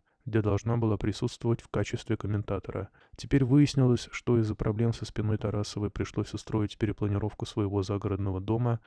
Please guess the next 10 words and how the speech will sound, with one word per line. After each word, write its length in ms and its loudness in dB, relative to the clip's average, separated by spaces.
В 120 0
эфире 240 0
Первого 280 2
канала 400 0
она 140 0
призналась, 540 -2
что 200 -6
у 40 0
неё 160 0
болят 440 -4